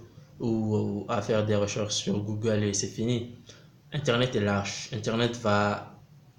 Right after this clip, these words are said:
jusqu'à dans les tréfonds. J'aime l-, Internet, j'aime la magie d'Internet parce que lorsque,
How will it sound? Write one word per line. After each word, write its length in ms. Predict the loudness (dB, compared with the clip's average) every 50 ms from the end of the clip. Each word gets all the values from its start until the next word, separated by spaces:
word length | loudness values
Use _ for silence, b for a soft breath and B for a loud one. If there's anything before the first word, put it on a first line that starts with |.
| -20 -20 -14 -8
jusqu'à 540 | -4 0 0 0 0 -2 -2 2 2 2 2
dans 200 | 2 2 2 2
les 120 | 2 0
tréfonds. 440 | -2 -2 -4 -4 -4 -4 -6 -6 -6 -6 -12 -16 -16 -14 -14 -14 -14 -16 -18 -20 -20 -20 -20 -20 -20 -20 -20 -12 -6
J'aime 320 | -2 2 4 6 6 6
l-, 260 | 6 4 4 2 0 -2 -8 -18 -20 -20 -20 -20 -10 -4 -2
Internet, 420 | -2 0 0 0 2 2 2 2
j'aime 220 | 2 2 4 6 6
la 80 | 6
magie 240 | 6 6 4 4 4
d'Internet 460 | 2 0 0 0 0 0 2 0 0 -2
parce 160 | -2 -4 0
que 80 | 2
lorsque, 340 | 2 2 2 2 0 0 -2